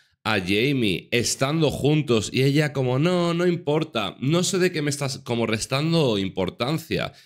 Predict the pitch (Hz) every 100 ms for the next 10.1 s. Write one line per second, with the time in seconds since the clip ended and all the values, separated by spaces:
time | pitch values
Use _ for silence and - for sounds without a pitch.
0 | _ - 95 87 101 113 127 117 120 117
1 | 117 117 113 113 113 113 110 110 117 117
2 | 156 143 - 101 104 87 90 - 90 85
3 | 73 67 _ _ _ - 78 98 104 80
4 | - 80 78 90 90 82 101 - 127 117
5 | 165 127 104 139 165 98 82 90 85 82
6 | 82 - 92 101 110 101 - 113 - 113
7 | 110 110 104 110 98 107 92 - 98 95
8 | 98 98 95 98 92 90 92 90 87 113
9 | 117 110 - _ _ _ 113 117 92 -